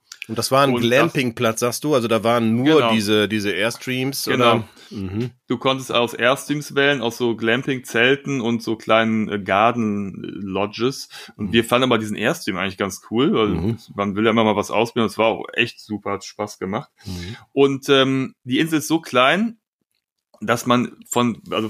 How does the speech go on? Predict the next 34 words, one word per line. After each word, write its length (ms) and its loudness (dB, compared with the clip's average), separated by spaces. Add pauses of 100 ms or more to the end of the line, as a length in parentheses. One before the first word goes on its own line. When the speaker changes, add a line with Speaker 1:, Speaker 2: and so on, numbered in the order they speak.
Speaker 2:
von 300 -6
unserem 360 -2
Camp 220 0
aus 240 0
warst 320 0
du 120 2
in 120 0
zehn 340 0
Minuten 680 -4
überall 500 4
auf 160 -2
der 120 0
Insel 380 2
und 120 -2
zwar 300 2
mit 180 -2
den 140 2
E-Bikes. 560 0
Da 80 -4
kommen 240 -4
wir 80 0
wieder 200 0
zu. 360 0 (180)
Speaker 1:
Mhm. 380 2
Speaker 2:
Und, 220 -2
äh, 220 4 (220)
die 240 -10
konntest 380 -2
du 60 -6
da 180 0
leihen 540 0 (680)
in 80 -10
dem 160 0
Camp 340 0